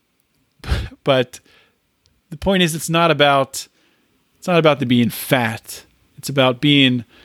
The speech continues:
unhealthy. You know, people are gonna be different shapes and sizes, but being healthy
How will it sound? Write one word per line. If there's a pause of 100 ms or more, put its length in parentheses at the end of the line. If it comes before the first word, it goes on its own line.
(200)
unhealthy.
You
know,
people
are
gonna
be
different
shapes (340)
and
sizes, (880)
but (1600)
being
healthy